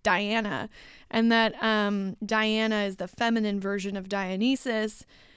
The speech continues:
And, uh, this was the, the main god and goddess figure was this Dionysus, Diana. It was, like, the,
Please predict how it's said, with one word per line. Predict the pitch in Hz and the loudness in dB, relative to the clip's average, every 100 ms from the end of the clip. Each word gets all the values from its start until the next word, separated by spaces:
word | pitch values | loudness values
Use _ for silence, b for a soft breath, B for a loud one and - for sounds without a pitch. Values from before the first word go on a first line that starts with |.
| b - | b -6
And, | 220 220 214 | -2 0 2
uh, | 220 208 208 | 2 0 0
this | 202 220 | -2 -2
was | 226 202 | -4 -4
the, | 208 196 180 | -2 -2 -2
the | 208 | -2
main | 220 220 220 220 208 196 - | 0 0 -2 -2 -4 -6 -8
god | 208 208 208 | -2 2 2
and | 208 202 | 0 -2
goddess | 196 196 190 - | -2 -2 -2 -6
figure | - 220 196 196 | -4 -4 -4 -6
was | 196 - | -6 -8
this | 190 | -10
Dionysus, | - 190 190 190 196 - - | -6 -4 -4 -6 -6 -6 -4
Diana. | 180 156 208 196 180 | -4 -4 -4 -4 -6
It | - | -6
was, | 208 | -8
like, | 196 | -6
the, | - 196 | -6 -6